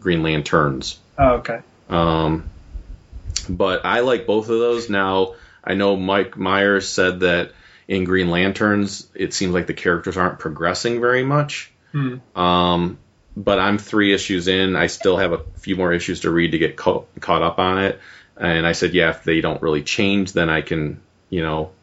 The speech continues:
Speaker 1: I could see maybe not, you know, liking it as much, but I'm still really enjoying it. Um, trying to think anything else that's really been, oh, the shocker one for me, the, the total surprise, awesome
Speaker 2: Yeah.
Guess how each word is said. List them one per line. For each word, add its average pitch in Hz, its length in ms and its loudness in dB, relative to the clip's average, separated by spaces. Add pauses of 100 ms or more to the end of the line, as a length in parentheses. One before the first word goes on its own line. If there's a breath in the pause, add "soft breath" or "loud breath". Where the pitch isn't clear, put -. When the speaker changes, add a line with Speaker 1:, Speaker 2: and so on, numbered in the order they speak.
(420)
Speaker 1:
I 80 140 2
could 76 220 -10
see 82 220 0
maybe 80 240 2
not, 78 380 0 (480)
you 90 140 0
know, 78 280 -2 (180)
liking 85 360 0
it 78 100 2
as 87 240 2
much, 95 380 0
but 82 260 2 (320 loud breath)
I'm 92 200 0
still 101 220 0
really 92 220 4
enjoying 85 500 0
it. 85 240 0 (520 loud breath)
Um, 87 640 2
trying 101 260 -2
to - 60 -10
think 95 200 -4
anything 87 400 0
else 85 280 0
that's - 400 2
really 90 400 2
been, 80 380 -2
oh, 117 380 2 (240 loud breath)
the 98 120 0
shocker 135 640 0
one 151 220 0
for 165 280 -2
me, 175 280 0 (600)
the, 104 200 2
the 90 260 -2
total 113 380 2
surprise, 110 720 0
awesome 135 460 2
Speaker 2:
Yeah. 143 60 0